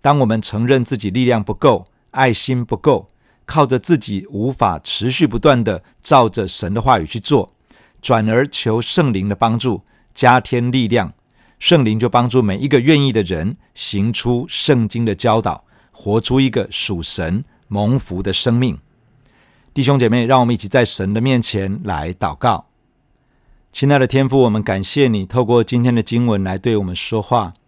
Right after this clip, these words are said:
亲爱的主，我们承认我们这个人就是一个会犯罪的人，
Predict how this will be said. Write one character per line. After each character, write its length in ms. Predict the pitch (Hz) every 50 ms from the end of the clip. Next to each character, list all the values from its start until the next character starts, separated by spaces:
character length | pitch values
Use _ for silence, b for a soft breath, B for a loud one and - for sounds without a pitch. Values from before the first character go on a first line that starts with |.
| b b b b b b b b b
亲 180 | - - 135 139
爱 60 | 135
的 100 | 131 123
主， 200 | - - 113 107
我 80 | 107 104
们 120 | 98 107
承 320 | 107 - - - 104 110 117
认 340 | 123 135 131 117 107 - - _ _ _ _ -
我 100 | 110 95
们 260 | 95 101 101 104 107
这 160 | - - 135
个 100 | 117 120
人 320 | 107 101 95 95 98 107 104
就 140 | - 131
是 160 | 113 - - 117
一 100 | 113 107
个 120 | 107 104
会 200 | - - 120 110
犯 300 | 98 - - 123 113 110
罪 220 | 107 - 117 107
的 80 | 95 95
人， 300 | 80 78 64 - - -